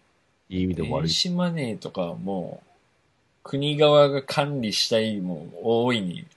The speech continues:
Speaker 2: あるからね。その、意味合いとして。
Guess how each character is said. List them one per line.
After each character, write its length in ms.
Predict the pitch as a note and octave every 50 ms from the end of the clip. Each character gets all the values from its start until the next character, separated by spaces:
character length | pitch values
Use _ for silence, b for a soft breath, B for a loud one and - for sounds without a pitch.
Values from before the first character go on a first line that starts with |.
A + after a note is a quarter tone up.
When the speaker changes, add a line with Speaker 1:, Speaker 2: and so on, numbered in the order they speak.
| _ _
Speaker 2:
あ 120 | - G#2+
る 100 | F#2 F#2+
か 160 | F2+ - - -
ら 120 | - -
ね。 180 | - G2+ F#2+ _ _ _
そ 160 | - - -
の、 80 | - - - - - - A#2+ C3+ - _ _ _ _ _ _ _ _ _ _ _ _ _
意 120 | - - G3
味 180 | - F3+ D#3+
合 60 | -
い 100 | - - -
と 140 | - F2 -
し 160 | - - -
て。 160 | - - -